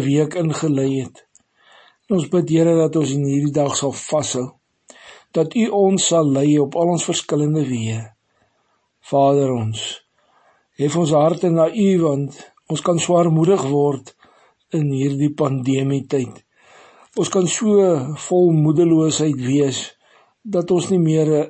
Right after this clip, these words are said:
uitsig op ons lewe het nie, dat ons die eindpunt van ons lewe verloor. Maar ons vra dat u ons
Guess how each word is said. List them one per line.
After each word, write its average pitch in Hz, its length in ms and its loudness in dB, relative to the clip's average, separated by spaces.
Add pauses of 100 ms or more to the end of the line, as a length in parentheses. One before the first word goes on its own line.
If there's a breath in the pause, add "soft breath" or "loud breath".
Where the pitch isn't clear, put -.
uitsig 151 440 -2
op 147 120 -8
ons 139 180 -4
lewe 131 380 -2
het 135 320 -2
nie, 143 100 -2
dat 131 220 -4
ons 151 360 -4 (560 loud breath)
die - 120 -6
eindpunt 202 460 0
van 160 180 -2
ons 147 160 -2
lewe 135 400 0
verloor. 127 640 -4 (640 soft breath)
Maar 170 200 -2
ons 156 160 -4
vra 185 260 4
dat 170 180 2
u 170 60 4
ons 151 200 0